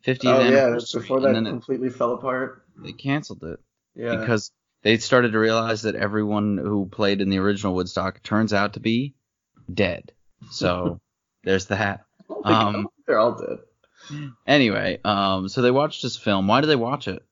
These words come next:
Speaker 1: D-, is this literally just ritualistic?
Speaker 2: <laughs> I, I don't know. I don't know why they watch. This is a question for Fisher. Why, why this film in particular? When did this start?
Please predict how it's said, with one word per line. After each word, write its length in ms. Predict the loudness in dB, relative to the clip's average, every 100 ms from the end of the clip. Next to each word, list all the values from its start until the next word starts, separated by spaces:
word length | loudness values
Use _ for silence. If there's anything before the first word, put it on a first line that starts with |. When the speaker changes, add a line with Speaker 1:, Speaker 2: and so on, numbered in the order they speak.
| _ -4
Speaker 1:
D-, 100 | 0
is 140 | 0
this 160 | -2 2
literally 380 | 4 4 2 0
just 180 | -2
ritualistic? 600 | -4 -2 -2 -2 -4 -10 _ _
Speaker 2:
<laughs> 200 | _ -10
I, 100 | -10 -10 -4 -2
I 140 | -2
don't 200 | 0 0
know. 340 | 2 -2 -4 -12 -20 -20 _ _ -4
I 80 | 0
don't 200 | 4 6
know 120 | 6
why 120 | 4
they 80 | 2
watch. 200 | -2 -4
This 180 | -6 -4
is 20 |
a 40 | 0
question 300 | 0 0 -4
for 100 | -4
Fisher. 300 | -4 -2 0
Why, 320 | 2 4 2
why 200 | 2 0
this 260 | 0 -2 -4
film 260 | -4 -4 -4
in 80 |
particular? 560 | -6 -6 -6 -8 -10 -6
When 140 | -4 -2
did 120 | 0
this 220 | -2 -2
start? 400 | -6 -10 -12